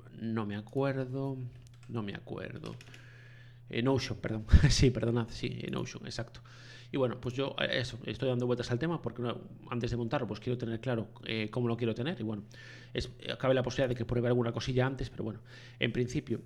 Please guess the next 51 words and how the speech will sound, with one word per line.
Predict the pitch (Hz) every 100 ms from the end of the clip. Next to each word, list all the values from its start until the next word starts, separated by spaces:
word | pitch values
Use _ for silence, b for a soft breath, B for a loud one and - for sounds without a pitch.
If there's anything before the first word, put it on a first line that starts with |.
| -
mm, | - - 113
voy | 131
a | 123
probar | 123 127 135
con | 117
File | - 120
Browser | 117 123 131
primero, | 123 127 180 214 - - -
que | 113 110
bueno, | 113 110
ya | 107
estoy | 113 123
viendo | 123 120
un | 120
tutorial | 120 117 117
de | 113
Atareao | 110 110 120 113
para, | 107 107 107 110
para, | - 110 107 -
pa-, | 110 101
para | 110 104
montarlo | 110 117 110
con | 113 117
Docker | 156 170 160 B B B B
y, | - 120 117 117 123 -
y | 123
si | 120 127
eso | 131 123
veo | 123 120
que | 117
funciona | 127 113 131 123
bien | 131 104 - - -
y | 117
que, | - 113 110 107 107 107 107
y | 104 -
que, | 127
y | 113 113
que | 123
puedo | 120 117
montar | 120 117 113
las | 117
fotos | - 127 123 113
por | - 117
otro | 113
lado. | 127 127
De | 101
hecho, | -
estaba | 117 117 117
viendo | 113 117
un | 120
vídeo, | 139 127 123